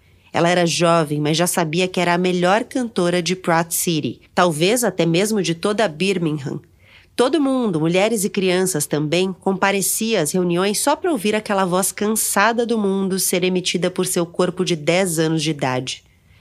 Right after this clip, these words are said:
"Por favor, levantem-se para o hino", disse H para o grupo ali reunido e eles se levantaram. O pai de Willy ficou com os olhos marejados na primeira vez em que ela cantou. Depois, Willy ouviu um homem comentar:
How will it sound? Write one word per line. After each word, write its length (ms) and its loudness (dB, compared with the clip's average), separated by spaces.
"Por 120 0
favor, 460 2
levantem-se 800 2
para 200 2
o 60 2
hino", 320 2
disse 240 -2
H 260 2
para 200 0
o 40 -2
grupo 280 0
ali 160 2
reunido 580 0
e 80 0
eles 180 0
se 120 0
levantaram. 680 0
O 80 -4
pai 220 2
de 140 0
Willy 240 0
ficou 320 0
com 140 0
os 120 2
olhos 240 2
marejados 760 0
na 100 0
primeira 380 0
vez 200 0
em 80 2
que 100 -2
ela 120 2
cantou. 560 -2
Depois, 600 0
Willy 220 2
ouviu 240 2
um 120 0
homem 300 2
comentar: 560 0